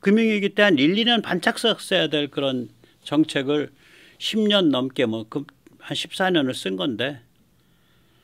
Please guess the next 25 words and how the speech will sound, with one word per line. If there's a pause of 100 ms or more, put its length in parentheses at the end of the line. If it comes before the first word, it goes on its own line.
(260)
말하자면
이거는 (540)
펀지라
그러죠.
부터
펀지
사기,
다단계
사기라
그러죠. (320)
예,
경제,
그
중국
비판하는
사람들이
그렇게
얘기해,
많은
사람들이. (400)
세계 (680)
사상
최대의
다단계
사기였다.